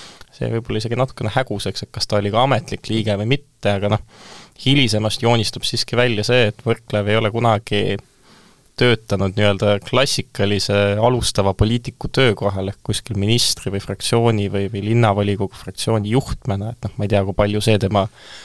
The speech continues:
tema hi-, hilisemat karjääri mõjutab, et tal ei olnud seda, noh, positsiooni, kus õppida seda kõige õigemat poliittehnoloogiat, kust oli läbi käinud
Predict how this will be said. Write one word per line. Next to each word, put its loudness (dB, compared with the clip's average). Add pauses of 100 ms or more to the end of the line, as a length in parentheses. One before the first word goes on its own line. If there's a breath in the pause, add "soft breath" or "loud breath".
(180 loud breath)
tema 4
hi-, 2
hilisemat 2
karjääri 2 (180)
mõjutab, 2
et -10
tal 0
ei 6
olnud 0
seda, 4 (640 soft breath)
noh, 2 (120)
positsiooni, 4
kus 2
õppida 0
seda 2
kõige 4
õigemat 2
poliittehnoloogiat, 2
kust -6
oli 0
läbi 2
käinud 0